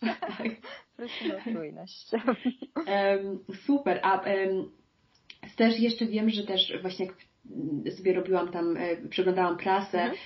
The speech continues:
Speaker 1: to zauważyłam, że, e, twoja biżuteria pojawia się w wielu sesjach, e,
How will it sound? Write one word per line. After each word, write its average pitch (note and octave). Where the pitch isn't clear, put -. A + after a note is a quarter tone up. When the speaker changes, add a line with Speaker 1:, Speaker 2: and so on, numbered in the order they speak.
Speaker 1:
to G3+
zauważyłam, G#3+
że, G3+
e, F#3+
twoja G3
biżuteria F#3+
pojawia F#3
się F3
w E3+
wielu F#3
sesjach, F3+
e, -